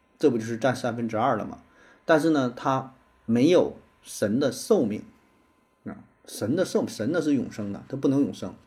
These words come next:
但他有智慧和力量，所以呢，他也很，很厉害了啊，也很厉害了。那么作为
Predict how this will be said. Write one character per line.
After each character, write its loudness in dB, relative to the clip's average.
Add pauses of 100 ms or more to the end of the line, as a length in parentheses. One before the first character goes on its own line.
(420)
但 4
他 4
有 2
智 -4
慧 -2
和 -6
力 0
量， -6 (400)
所 4
以 8
呢， 6
他 4
也 6
很， -2 (260)
很 0
厉 10
害 2
了 -6
啊， -10
也 0
很 -2
厉 0
害 -4
了。 -12 (420)
那 0
么 6
作 8
为 4